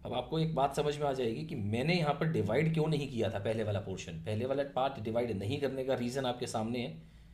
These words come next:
कि अभी आपको ये पता लग जाएगा कि यहाँ डिवाइड क्यों नहीं किया गया था, कि क्योंकि वो पार्ट कैंसिल हो रहा। यस,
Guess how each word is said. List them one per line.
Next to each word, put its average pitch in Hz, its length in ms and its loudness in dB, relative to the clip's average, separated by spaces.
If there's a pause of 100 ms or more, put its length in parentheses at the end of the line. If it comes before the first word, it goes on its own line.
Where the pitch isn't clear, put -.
(680)
कि - 160 -12
अभी 127 240 -2
आपको 123 260 2
ये 123 100 0
पता 123 200 -4
लग 120 140 -2
जाएगा 104 300 -2
कि 120 140 -10
यहाँ 107 540 -6
डिवाइड 110 440 -2
क्यों 139 160 -2
नहीं 127 260 -2
किया 104 240 -4
गया 92 180 -6
था, 110 120 -8
कि 127 120 -10
क्योंकि 107 240 -12
वो 113 260 2
पार्ट 113 280 0 (580)
कैंसिल 151 340 2
हो 92 120 0
रहा। 85 140 -10 (4000)
यस, - 400 -6